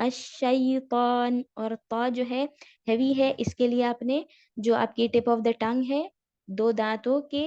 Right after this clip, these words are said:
जो अंदर के जो गम्स है वहां पर टच करना है, और हेवी करने के लिए आपने जो back side of the tongue है उसको रेज करना है, तब आवाज आएगा त का, हम्म। और जब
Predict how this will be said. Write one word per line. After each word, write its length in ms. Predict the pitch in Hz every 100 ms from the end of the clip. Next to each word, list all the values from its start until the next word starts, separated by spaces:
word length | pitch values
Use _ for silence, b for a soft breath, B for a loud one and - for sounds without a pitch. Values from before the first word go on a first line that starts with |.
| - _ _ - 202
जो 220 | - 220 214
अंदर 280 | 220 220 233
के 100 | 233
जो 100 | 226
गम्स 360 | 220 233 277 277
है 120 | 262 285
वहां 300 | 208 214 214
पर 160 | 226 233
टच 220 | 185 -
करना 280 | 185 175 180
है, 200 | 196 285 - B B -
और 320 | 208 226 311 - -
हेवी 240 | 240 262 262
करने 320 | 226 190 185
के 140 | -
लिए 220 | 190 269 -
आपने 340 | 202 - 196 196
जो 120 | 202
back 260 | 202 233 -
side 280 | 196 180
of 120 | 180 185
the 80 | 185
tongue 240 | 208 226
है 120 | 240 -
उसको 320 | 233 - 330
रेज 260 | 320 294 254
करना 280 | 202 175 170
है, 140 | 160 185 - B B -
तब 200 | 262 262 -
आवाज 300 | 202 196 196
आएगा 300 | 190 202 269 311 _ _ _
त 280 | 247 233 202
का, 120 | -
हम्म। 340 | 151 165 269 453 - B B
और 100 | 226 220
जब 220 | 240